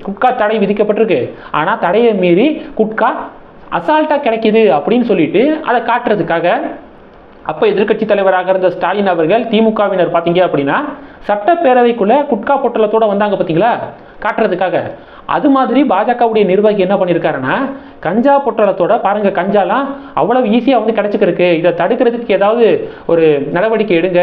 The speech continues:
அப்படின்னு சொல்லிட்டு அதை சொல்றதுக்காக கையில வந்து கஞ்சா பொட்டலத்தோட மனுவோட முதலமைச்சரை சந்திக்கிறதுக்காக வந்திருக்காரு.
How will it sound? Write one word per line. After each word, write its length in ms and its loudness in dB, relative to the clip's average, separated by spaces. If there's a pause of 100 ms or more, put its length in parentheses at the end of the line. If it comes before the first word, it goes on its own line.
(100)
அப்படின்னு 280 0
சொல்லிட்டு 380 0
அதை 180 2
சொல்றதுக்காக 760 2 (400)
கையில 280 0
வந்து 140 0
கஞ்சா 280 0
பொட்டலத்தோட 520 0 (360)
மனுவோட 440 2
முதலமைச்சரை 500 2
சந்திக்கிறதுக்காக 640 0
வந்திருக்காரு. 420 0